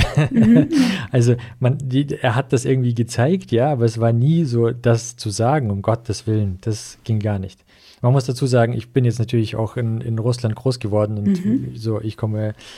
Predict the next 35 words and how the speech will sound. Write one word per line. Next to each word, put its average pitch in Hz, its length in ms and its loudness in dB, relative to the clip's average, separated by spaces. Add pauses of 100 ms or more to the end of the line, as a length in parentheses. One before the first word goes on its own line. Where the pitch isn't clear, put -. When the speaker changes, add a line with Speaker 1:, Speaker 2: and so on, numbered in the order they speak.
Speaker 1:
vielleicht 113 240 2
aus 113 220 2
einem 110 140 4
bisschen 123 240 2
anderen 120 280 2
Kulturkreis, 120 680 -2
aber, 113 460 2
ähm, 110 380 0 (680)
trotzdem, 120 340 -4
es 101 60 -4
war 110 100 0
was 113 140 -2
ganz 113 180 -2
anderes. 104 400 -8 (180)
Für - 100 -4
Speaker 2:
Mhm. 104 40 4
Speaker 1:
mich 139 160 4
ist 110 140 0
es 107 140 -8
heutzutage 107 400 -4
überhaupt 98 360 -2 (640)
ich 90 100 -10
sag's 104 240 -4
meinem 101 160 -4
Sohn, 104 300 -2
keine 101 240 -4
Ahnung, 110 160 -2
zwanzig 104 280 -4
Mal 117 160 2
am, 101 180 -4
am 104 120 -8
Tag. 117 300 -4 (440)
Das - 220 -16
ist, - 280 -12
äh, 104 320 -4